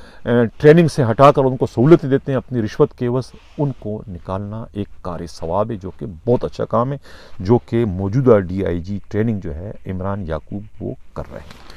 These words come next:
नाज़रीन, इससे कबल के मैं इजाज़त चाहूँ, आज के प्रोग्राम के आखिर में जो है वो एक पुलिस कांस्टेबल हैं सैफुल्ला, हैदराबाद एसआरपी में भर्ती हुए थे कुछ अरसा कबल। ये किसी शहीद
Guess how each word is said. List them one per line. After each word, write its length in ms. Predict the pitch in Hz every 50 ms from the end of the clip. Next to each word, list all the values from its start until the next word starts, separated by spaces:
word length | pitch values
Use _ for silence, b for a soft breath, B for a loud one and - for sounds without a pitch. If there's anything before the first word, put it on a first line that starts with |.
| B B B B B B B B B B B
नाज़रीन, 240 | 175 175 185 233 220
इससे 220 | - 196 - -
कबल 200 | 208 202 202 208
के 100 | 190 196
मैं 200 | 175 175 175 175 - -
इजाज़त 320 | 120 113 135 143 170 147 - -
चाहूँ, 420 | - 139 135 131 143 151 151 - - - - - - 127
आज 220 | 127 139 139 -
के 220 | - - 135 131
प्रोग्राम 500 | 127 - - 113 110 98 107 110 120 123
के 200 | 120 - - 113 - - - - -
आखिर 360 | 131 135 131 - - 165 143
में 160 | 127 113 98
जो 120 | 101 98 85
है 180 | 80 92 101
वो 380 | 107 98 95 92 98 101 104 95 - -
एक 480 | 107 110 107 - - 107 101 101 101 98 - B B B B B B B B B B - - -
पुलिस 420 | - 151 151 170 185 190 - - -
कांस्टेबल 960 | 165 156 151 - - - - 120 117 123 127 117 - - - 135 139 151 151 139
हैं 380 | 117 117 123 127 127 127 127
सैफुल्ला, 720 | - - - - - 131 123 - - 127 120 110 110 101
हैदराबाद 540 | 85 90 101 98 107 104 95 104 110 120 110 - -
एसआरपी 480 | 95 - - 101 95 92 - - 117
में 180 | 110 107 85 73
भर्ती 340 | 87 92 104 - - 147 139
हुए 160 | 123 110 104
थे 140 | - - 113
कुछ 240 | - - - - - - - - - -
अरसा 240 | 92 - - -
कबल। 320 | 90 - - 127 135 139 135
ये 360 | 123 127 170 190 190 180 160 b b b b b b b b b b
किसी 180 | - 165 139 185
शहीद 440 | - - - 143 123 139 185 202